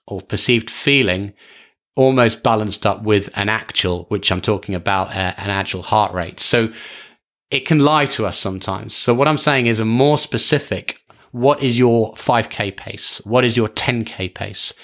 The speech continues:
What is your half marathon pace? What should I be running my four hundred meter reps on, my eight hundred meter reps on? And, um, all of my athletes out there, uh,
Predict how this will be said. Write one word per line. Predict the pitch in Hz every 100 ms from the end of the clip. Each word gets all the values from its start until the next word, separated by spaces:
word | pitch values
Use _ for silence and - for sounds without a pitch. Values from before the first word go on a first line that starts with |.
| -
What | -
is | 98
your | 101
half | - 117 107 123
marathon | 120 113 98 90
pace? | 87 98 - - - -
What | 131 135
should | 139
I | 127 120
be | 113
running | 113 120 113 110
my | 107 104
four | - 123 110
hundred | 110 101 101
meter | 104 101 101
reps | 95 104 - - -
on, | 82
my | 95 98 98
eight | 110
hundred | 101 98 90
meter | 92 - 92
reps | 87 - -
on? | 85 - - - - - - -
And, | 113 110 110 - _ -
um, | 107 104 101 -
all | - 143
of | 147
my | 135 127
athletes | 123 - 117 113 117
out | 113 104
there, | 95 95 101 - - -
uh, | 110 107 104 101 104 -